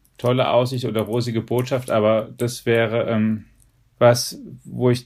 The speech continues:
nächstes Jahr auch aufgrund des ganzen Umfelds, das, glaub ich, dass da sehr viel passieren kann. Und das z-, ja, und das Zweite ist, ähm,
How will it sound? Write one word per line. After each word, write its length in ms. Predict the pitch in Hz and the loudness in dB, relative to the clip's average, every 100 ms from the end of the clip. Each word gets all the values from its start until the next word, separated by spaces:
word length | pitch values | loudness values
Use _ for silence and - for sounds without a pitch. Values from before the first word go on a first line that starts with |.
| - 127 | -6 0
nächstes 400 | 123 123 127 131 | 0 0 -4 0
Jahr 460 | 117 113 113 110 _ _ _ _ _ | 4 4 0 -6 _ _ _ _ _
auch 180 | - 110 | -10 -6
aufgrund 360 | 117 - - 123 | -6 -6 -4 -4
des 140 | 120 | -4
ganzen 340 | - 113 110 123 | -4 -4 -4 -6
Umfelds, 880 | 113 110 123 113 107 - - - - - _ - _ _ _ | -6 -4 -2 -2 -4 -10 -14 -16 -20 -20 _ -18 _ _ _
das, 380 | - 107 - - - _ _ - - _ _ _ _ _ | -8 -8 -10 -16 -20 _ _ -20 -20 _ _ _ _ _
glaub 200 | 113 101 | -4 -2
ich, 100 | 110 | -4
dass 220 | 117 110 | -4 -4
da 420 | - 113 113 120 127 - | 0 2 2 0 -8 -14
sehr 240 | - 117 110 | -8 -4 -4
viel 200 | 123 113 | -4 -4
passieren 420 | 123 117 123 113 | -4 -2 -2 -2
kann. 300 | - 117 123 - - _ _ _ _ _ _ _ - - - | 0 0 0 -6 -12 _ _ _ _ _ _ _ -20 -20 -6
Und 100 | 139 | 0
das 220 | 127 127 - | 2 2 -6
z-, 380 | - - - - - | -8 -6 -6 -14 0
ja, 220 | 147 135 | 2 2
und 80 | 131 | 0
das 180 | 123 | -2
Zweite 560 | - - 117 135 156 175 | -4 2 4 4 2 0
ist, 320 | 98 147 - | 0 -2 -4
ähm, 640 | - 139 139 139 131 127 | 0 2 2 0 0 -2